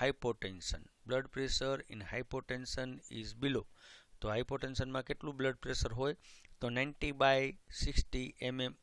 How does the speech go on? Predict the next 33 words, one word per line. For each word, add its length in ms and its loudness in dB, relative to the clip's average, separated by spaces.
of 160 6
એચ 260 0
જી. 260 -10
નાઇન્ટી 320 -4
by 220 0
સિક્સટી 680 0
એમ 200 -4
એમ 260 -4
of 180 6
એચ 200 -2
જી. 200 -8
ઘણી 160 2
વખત 360 0
અહીંયા 180 2
below 380 0
એમ 220 0
એમ 140 0
of 200 -4
એચ 80 -6
જી 280 -4
ન 80 -2
આપેલું 500 0
હોય 140 0
તો 120 2
આપણે 240 2
આ 40 2
પૂરેપૂરું 640 -2
એમ 220 -6
એમ 180 -6
of 180 -6
એચ 180 -10
જી 160 -4
લખવું 640 -4